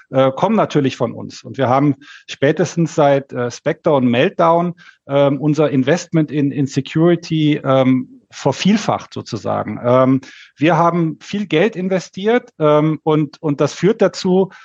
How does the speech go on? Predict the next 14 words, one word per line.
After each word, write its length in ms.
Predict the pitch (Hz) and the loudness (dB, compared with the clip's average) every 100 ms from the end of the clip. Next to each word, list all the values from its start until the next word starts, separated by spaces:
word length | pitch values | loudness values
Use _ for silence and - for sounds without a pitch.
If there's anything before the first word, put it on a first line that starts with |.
| - _ - | -20 _ 0
ähm, 340 | 151 151 151 | 2 2 2
dass, 320 | 147 143 - - | 0 0 -4 -10
äh, 300 | 127 123 127 - | -4 -4 -4 -6
neunzig 800 | 143 131 156 226 - 214 - - _ _ _ | -2 2 2 2 0 -2 -2 -10 _ _ _
von 540 | - 160 151 156 143 - - - | 0 2 2 0 -4 -14 -20 -2
hundertsechs 600 | 185 220 202 - 196 - | 2 2 2 0 -2 -2
extern 560 | - 196 - - 175 180 | -8 -6 -6 0 0 0
gemeldeten 500 | 160 147 165 170 160 | 0 0 0 0 -2
Schwachstellen, 960 | 139 - 160 - - - 120 113 107 101 - | -4 0 -2 -2 -8 -4 -2 -2 -4 -10 -6
die 100 | 131 | -2
an 100 | 135 | 0
uns 300 | 170 214 - | 0 -2 0
rangetragen 640 | 175 185 - 127 120 120 | 0 0 0 0 2 0
sind, 420 | 110 131 151 180 | -2 -2 -2 -4